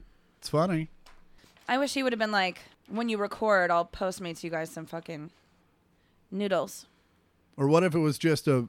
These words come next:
Speaker 1: fucking fettuccine dick? Like, double super meta. All right. "Hey, Chris and Andy," exclamation point, and then in parentheses, the word exclamation mark. But I don't think it's a,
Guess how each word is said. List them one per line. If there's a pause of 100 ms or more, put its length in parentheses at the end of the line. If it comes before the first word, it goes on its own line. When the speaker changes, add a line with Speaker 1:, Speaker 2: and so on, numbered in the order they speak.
Speaker 1:
fucking
fettuccine
dick? (920)
Like,
double (420)
super
meta. (240)
All
right. (220)
"Hey,
Chris
and
Andy,"
exclamation
point, (140)
and
then (100)
in (920)
parentheses,
the
word (180)
exclamation
mark. (1700)
But
I
don't
think
it's
a,